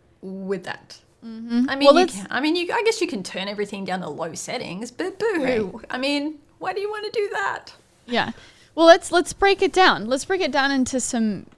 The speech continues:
Speaker 2: use cases. Um, maybe I can just link this podcast to anyone who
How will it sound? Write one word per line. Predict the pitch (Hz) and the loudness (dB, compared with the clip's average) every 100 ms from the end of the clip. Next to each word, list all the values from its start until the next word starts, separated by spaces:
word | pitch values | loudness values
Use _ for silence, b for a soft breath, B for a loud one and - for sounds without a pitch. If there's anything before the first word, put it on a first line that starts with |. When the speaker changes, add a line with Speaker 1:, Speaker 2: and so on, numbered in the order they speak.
| 220 | -12
Speaker 2:
use | 220 220 - | -8 -6 -6
cases. | - 196 - - 240 - | -6 -6 -8 -10 -10 -6
Um, | 226 196 135 131 | -2 -2 -4 -4
maybe | 233 247 262 311 | 0 2 6 8
I | 285 | 8
can | 302 285 | 6 2
just | 262 233 | 0 -2
link | 214 240 - | 0 0 0
this | 240 - | -2 -2
podcast | 226 202 208 - 220 - | -2 -2 0 -2 -2 -2
to | - | 2
anyone | 254 320 370 311 | 4 6 6 6
who | 214 | 4